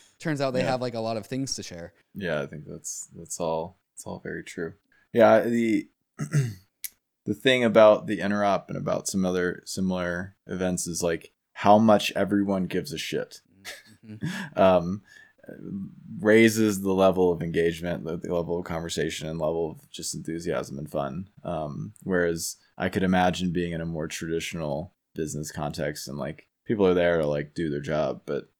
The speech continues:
Speaker 2: you know, there's not a, there's not that, that giving a shit that, that's there. Also, just everyone's so, uh, aligned on shipping the merge, um, philosophically, uh, from a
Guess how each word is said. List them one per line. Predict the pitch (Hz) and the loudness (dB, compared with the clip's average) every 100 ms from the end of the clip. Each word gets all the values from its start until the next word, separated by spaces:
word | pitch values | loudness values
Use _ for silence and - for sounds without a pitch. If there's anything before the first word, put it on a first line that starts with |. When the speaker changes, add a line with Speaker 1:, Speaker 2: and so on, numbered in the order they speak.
| _ | _
Speaker 2:
you | - | -16
know, | |
there's | - 50 | -14 -12
not | 85 71 | -8 -8
a, | 71 - | -8 -12
there's | - 80 | -14 -12
not | 80 73 | -10 -6
that, | 69 - _ | -6 -6 _
that | - 73 | -10 -10
giving | - 73 85 | -8 -8 -8
a | 85 | -10
shit | - 82 - | -8 -10 -8
that, | - - _ | -10 -10 _
that's | - - - | -16 -12 -10
there. | 52 52 - _ _ - | -8 -10 -12 _ _ 2
Also, | 107 113 101 | 2 4 4
just | 95 | 4
everyone's | 98 110 117 98 - | 4 6 8 6 2
so, | - 104 98 95 85 92 _ _ - | -2 4 6 6 4 0 _ _ -12
uh, | 78 76 - | -8 -6 -4
aligned | 85 80 78 104 135 143 _ _ | -2 -2 -2 -4 -6 -12 _ _
on | - 117 | -4 -2
shipping | - 135 131 | -2 -2 -4
the | 120 | -2
merge, | 120 131 135 - - - | -2 -4 -6 -14 -16 -6
um, | 92 90 85 98 117 _ _ _ - | -2 -2 -2 -6 -10 _ _ _ 0
philosophically, | 107 98 - 92 95 98 - 92 90 87 87 90 _ _ _ | 4 6 6 4 4 -2 -2 0 2 2 0 -4 _ _ _
uh, | - - - _ | -10 -10 -10 _
from | - | -6
a | 95 | -4